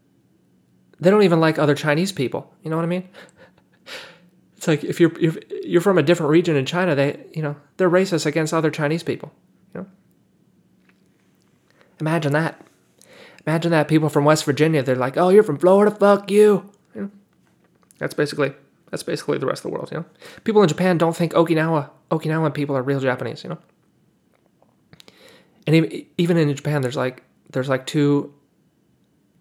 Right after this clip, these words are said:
two sort of, uh, groups of D N A, you know? I forget what they're called, but, um, it's basically the, the indigenous Japanese people and, like, the, uh,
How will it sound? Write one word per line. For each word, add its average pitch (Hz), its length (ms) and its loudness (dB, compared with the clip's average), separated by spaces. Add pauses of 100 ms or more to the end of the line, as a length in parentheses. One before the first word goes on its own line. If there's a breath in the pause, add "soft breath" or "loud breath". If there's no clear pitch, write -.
(720)
two 143 420 0
sort 135 240 -4
of, 127 220 -6
uh, 127 640 -6 (300)
groups 139 380 -4
of 123 140 -4
D 127 140 -2
N 127 80 -2
A, 139 220 -6 (120)
you 143 100 -10
know? 156 80 -10 (580 loud breath)
I 127 60 -4
forget 131 180 0
what 123 60 -2
they're 120 100 -2
called, 113 280 -8
but, - 240 -6
um, - 260 -12 (480)
it's 143 140 -4
basically 127 380 -2
the, 117 400 -10
the 131 100 -8
indigenous 123 480 -6
Japanese 123 380 -8
people 127 300 -8
and, 117 160 -8
like, 117 220 -12
the, - 220 -10
uh, - 260 -10